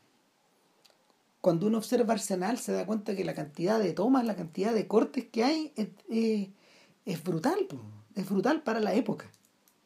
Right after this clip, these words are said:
Es tres, yo creo que, yo creo que tiene tres veces más cortes que un filme normal de ese, de esos años,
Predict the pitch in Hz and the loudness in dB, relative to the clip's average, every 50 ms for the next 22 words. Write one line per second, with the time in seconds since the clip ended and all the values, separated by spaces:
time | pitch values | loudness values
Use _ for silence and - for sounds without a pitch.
0 | _ - - 196 160 - - - 240 269 277 269 254 233 208 175 160 214 196 262 | _ -6 -6 -4 -4 -6 -4 0 0 2 2 0 -2 -4 -6 -2 -2 0 2 4
1 | 262 254 202 226 226 220 196 190 - - - - - - - - 190 185 220 233 | 4 2 2 2 0 0 0 -2 -6 -12 -20 -20 -20 -20 -10 -8 -4 -2 0 0
2 | 233 226 220 233 240 233 226 214 - - 277 302 214 202 294 269 - 320 269 240 | 0 0 0 2 2 2 2 2 2 2 2 4 4 4 4 4 6 4 6 6
3 | 262 262 - - - 277 285 - - - 277 - - 240 214 202 - 277 277 247 | 6 4 2 0 0 0 0 0 -2 -4 -4 -2 -2 -4 -4 2 4 6 6 8
4 | 254 262 247 240 214 208 220 254 277 269 226 247 208 - 208 202 190 190 196 - | 6 6 4 4 2 4 4 4 4 4 2 2 0 -2 -4 -4 -4 -4 -6 -6
5 | - - - 143 151 147 - | -8 -10 -10 -10 -14 -16 -18